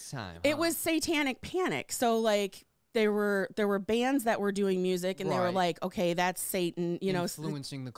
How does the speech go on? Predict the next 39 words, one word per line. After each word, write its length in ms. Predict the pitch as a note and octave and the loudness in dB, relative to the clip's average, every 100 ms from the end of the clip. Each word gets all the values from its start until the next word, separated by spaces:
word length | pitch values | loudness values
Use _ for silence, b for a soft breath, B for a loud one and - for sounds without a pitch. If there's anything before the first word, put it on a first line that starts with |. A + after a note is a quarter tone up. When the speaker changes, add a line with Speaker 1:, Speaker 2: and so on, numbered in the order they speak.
| C3+ A#2 | -8 -2
Speaker 2:
Yeah, 200 | D4+ C3+ | -2 -2
Speaker 1:
culture. 120 | A#2+ A#3 | -4 -4
Speaker 2:
yeah, 200 | C4 A2+ | -2 -2
and 120 | G3+ | -2
that's 180 | A3 A#3+ | -4 -2
all 180 | B3+ A#3+ | -2 2
that 140 | A3 | 0
it 120 | G3 | 0
really 240 | G#3+ G#3+ F#3 | -2 -4 -2
was, 340 | F#3+ A#3+ G3 | 0 0 0
and 180 | - F#3+ | -2 -4
then 120 | F3+ | -4
everybody 400 | - G3+ F#3+ F#3 | -4 -4 -4 -4
was 220 | F3+ F3 - B B B | -4 -6 -8 B B B
panicked 360 | D4+ F#4 E4 - | 0 2 0 -2
about 240 | E3+ C3 | -2 -2
it. 100 | - - | -2 0
"Oh, 320 | C#4 B3+ G3+ B B | 2 2 0 B B
this 180 | - A3+ | -4 -2
music's 400 | A3 A#3 A3+ G#3+ | 0 2 0 -2
gonna 160 | A3+ G#3+ | -2 -2
get 140 | G#3 | 0
in 120 | G3+ | 0
our 120 | F#3+ F3 | -2 -2
kids' 260 | F#3+ F3 - | -4 -4 0
ears 400 | A#3 G#3+ F#3+ F3 | 2 2 2 -2
and 360 | G3 F#3 F#3 | -4 -2 -2
really 300 | F#3 F#3+ F3 | 0 2 2
fuck 560 | E3+ - - - E3+ - | -2 -6 -20 -4 -4 -2
them 160 | E3 F#3 | 0 2
up, 280 | A3 - F3 | 2 0 -2
basically, 500 | E3 - E3+ C#3+ D#3+ | -2 -4 -6 -2 -2
Speaker 1:
Sure. 80 | D#3+ | -2
Speaker 2:
you 140 | F#3 | -2
know, 160 | F3+ E3+ | 0 0
and 100 | F3 | 0
make 180 | F3+ - | -2 -2
them 160 | F3 | -6
turn 500 | E3 - F#3+ F3+ F3 | -4 -2 0 0 -2